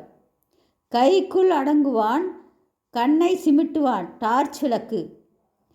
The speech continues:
கை போட்டு கறக்காத பால்,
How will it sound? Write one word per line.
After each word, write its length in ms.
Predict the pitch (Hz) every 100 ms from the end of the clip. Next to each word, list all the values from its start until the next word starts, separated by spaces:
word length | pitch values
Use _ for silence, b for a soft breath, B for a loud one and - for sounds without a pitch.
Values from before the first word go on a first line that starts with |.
| _ _ _
கை 320 | 240 269 381
போட்டு 460 | 381 349 320 294 392
கறக்காத 800 | 311 285 311 330 285 240 208 247 359 - _ _ _ _ _ _ _ _ _ _ _ _ _ _ _ _ 156 151 151 147 147 147 147 147 _ _ _ _ _ _ _
பால், 560 | - 269 240 240 370 370